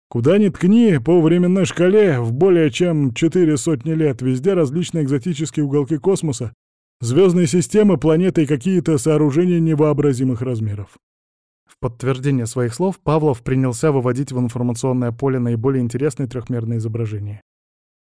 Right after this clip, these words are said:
Там я сначала увидел планету, полностью покрытую одним гигантским мегаполисом. Затем в поле зрения появились сотни кораблей разных размеров, конструкций и типов.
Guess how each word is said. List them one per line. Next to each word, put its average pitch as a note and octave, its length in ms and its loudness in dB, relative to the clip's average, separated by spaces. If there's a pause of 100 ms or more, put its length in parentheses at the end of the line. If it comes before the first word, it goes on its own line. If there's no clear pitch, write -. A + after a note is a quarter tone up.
(340)
Там E3+ 340 2
я D#3 260 2
сначала D#3+ 380 0
увидел D#3 280 0
планету, D3+ 480 0
полностью D3 480 -2
покрытую C3+ 460 -2
одним B2+ 260 -2
гигантским B2 540 -4
мегаполисом. A#2 840 -6 (800)
Затем B2 400 0
в B2 80 -18
поле C3 260 0
зрения D3 400 0
появились C3+ 760 -2
сотни C3 420 -4
кораблей A#2+ 440 -2
разных A#2+ 380 -4
размеров, A#2 500 -4
конструкций C3+ 580 -8
и D3 40 -8
типов. - 420 -10